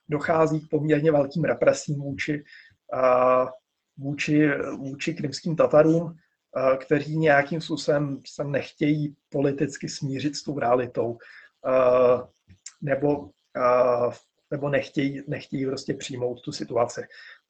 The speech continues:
Eh, bylo tam, eh, už celá řada, celá řada lidí byla i zabita.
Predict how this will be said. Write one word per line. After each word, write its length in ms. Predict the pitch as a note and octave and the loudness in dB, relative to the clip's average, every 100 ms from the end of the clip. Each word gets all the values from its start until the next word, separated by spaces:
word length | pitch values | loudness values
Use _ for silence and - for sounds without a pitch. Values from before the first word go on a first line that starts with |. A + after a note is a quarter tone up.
| B2 | -4
Eh, 460 | B2 C3+ B2 B2+ - _ _ - - C#3+ | 2 2 4 0 -4 _ _ -20 -20 -10
bylo 320 | D3 D3+ D#3 | 2 6 8
tam, 380 | F3 F3 E3+ E3 - | 8 6 2 -6 -6
eh, 360 | D3 C3 C3+ C#3 C3+ _ _ _ | -2 0 2 0 -4 _ _ _
už 200 | D#3+ - - - | -12 -12 -10 4
celá 300 | E3+ F3 F3 | 6 8 6
řada, 440 | D3+ C#3+ C#3+ D3 - | 6 8 8 6 4
celá 280 | - D#3 C#3+ | -2 2 2
řada 200 | D3+ D3 | 2 -2
lidí 260 | D3 C#3 C#3+ | -2 -4 -2
byla 300 | C#3+ C#3+ F3 | 2 2 0
i 60 | |
zabita. 540 | D3+ B2 C3 D3+ C#3+ | -8 -4 -2 2 2